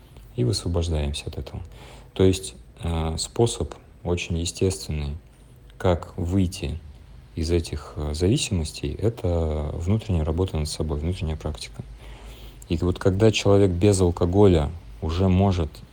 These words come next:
э, имеет возможность, просто погружаясь в тишину, для этого вообще ничего не нужно.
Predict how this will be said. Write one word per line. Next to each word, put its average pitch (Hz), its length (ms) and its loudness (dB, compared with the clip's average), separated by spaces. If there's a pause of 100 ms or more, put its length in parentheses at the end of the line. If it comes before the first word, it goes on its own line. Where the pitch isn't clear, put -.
(260)
э, 80 160 -2
имеет 87 260 6
возможность, 85 520 2
просто 110 300 0
погружаясь 90 560 2
в - 40 -10
тишину, 139 440 0
для 95 140 4
этого 92 220 4
вообще 90 240 0
ничего 76 260 -4
не 78 60 -2
нужно. 76 300 -6